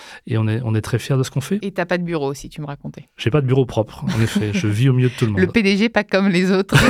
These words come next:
Speaker 2: <laughs> Il vit en fait en open space quand on arrive.
Speaker 1: Absolument.
Speaker 2: C'est génial.
Speaker 1: Ouais, je suis même pas, donc on a un étage avec, euh, tous les bureaux, c'est un open space, tout le monde est en haut, moi je suis en bas.
Speaker 2: Qu'est-ce que tu aimerais qu'on aborde ? Bicorp,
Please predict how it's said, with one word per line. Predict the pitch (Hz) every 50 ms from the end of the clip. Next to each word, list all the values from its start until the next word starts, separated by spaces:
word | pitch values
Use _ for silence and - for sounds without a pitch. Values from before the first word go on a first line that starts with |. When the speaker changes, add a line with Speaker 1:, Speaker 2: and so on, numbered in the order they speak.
| 226 220 240
Speaker 2:
<laughs> | 214 - - - - -
Il | 175 185
vit | 180 202 254
en | 262
fait | - - 311 -
en | 226 170 196
open | 233 247 - 254 240 -
space | - - - 185 214 285 -
quand | - - 180 -
on | 190 180
arrive. | 180 185 185 190
Speaker 1:
Absolument. | 226 170 160 151 131 117 113 120 - - - - - - _ -
Speaker 2:
C'est | - 160
génial. | 165 160 156 156 151 143 139 143 151 _ - - -
Speaker 1:
Ouais, | 117 107 117 143 - 131
je | 113
suis | - -
même | 123 123 131 135
pas, | 170 143 131 113 110 110
donc | 107 110 107 -
on | 120
a | 117
un | 117 120
étage | 123 120 120 - 135 135 135
avec, | 123 113 113 113 104 - -
euh, | 110 104 107
tous | 104 - -
les | 127 123
bureaux, | 117 113 110 117 165 160
c'est | - - 101
un | 110
open | 107 101 - 110 101
space, | - - - - 175 175
tout | - -
le | 123
monde | 127 131 120
est | 117 104 - -
en | 107
haut, | 113 127 170
moi | 170 143 120
je | -
suis | - - -
en | 131 123
bas. | 117 110 113 131 - _ _ _ _
Speaker 2:
Qu'est-ce | - 320 302 -
que | -
tu | 302 - - -
aimerais | 240 214 208 214 262 254
qu'on | - 240 214
aborde ? | 185 175 160 156 156 151 151 147
Bicorp, | 147 156 196 202 - - 262 269 285 294 320 311 -